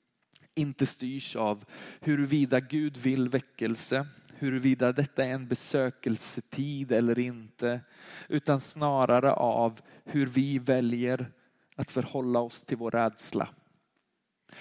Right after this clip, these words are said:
För vi kommer bli rädda, det kommer komma situationer som känns obekväma, som känns olustiga, som, som rent av känns farliga.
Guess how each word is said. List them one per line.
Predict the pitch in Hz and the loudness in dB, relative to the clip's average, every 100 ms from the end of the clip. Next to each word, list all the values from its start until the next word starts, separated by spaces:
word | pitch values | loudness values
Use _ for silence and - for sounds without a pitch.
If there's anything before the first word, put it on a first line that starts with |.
| - | -10
För | - | 0
vi | 151 | 2
kommer | - - 190 180 165 175 170 | 2 2 0 0 0 2 2
bli | 156 135 | 4 4
rädda, | 131 123 127 - 120 | 6 2 0 2 4
det | 143 | 4
kommer | - - 180 160 165 | 0 0 0 2 0
komma | 165 - 170 143 | 0 -2 -2 0
situationer | 143 156 - 143 - 156 147 135 143 | 0 -2 0 -2 -2 -8 -6 -4 -4
som | 135 139 | -4 -8
känns | 123 139 135 | -2 -2 0
obekväma, | 156 131 127 - 127 123 127 | -4 0 0 4 2 4 0
som | - 139 | -2 -2
känns | 151 139 - - - 180 | 0 0 -2 -12 -12 -6
olustiga, | - 165 151 139 135 - - 135 143 | -2 0 2 0 -2 -6 2 6 6
som, | - 135 135 | 4 -8 -6
som | - 151 | -2 4
rent | 147 151 156 147 | 4 4 0 0
av | - 123 | 0 2
känns | 120 - 135 120 117 - | 0 -2 -2 -2 -6 -8
farliga. | - 160 139 110 104 101 - 123 | -2 2 4 4 0 0 2 2